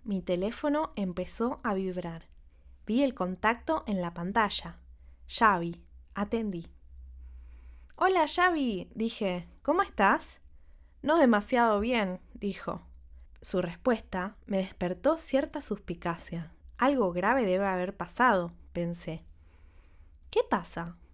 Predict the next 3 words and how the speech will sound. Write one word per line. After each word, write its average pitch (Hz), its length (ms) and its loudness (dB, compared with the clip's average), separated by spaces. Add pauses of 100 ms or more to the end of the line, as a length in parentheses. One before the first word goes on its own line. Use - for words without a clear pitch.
pregunté. 175 600 -4 (1040)
«Es 220 260 0
Diego», 196 540 0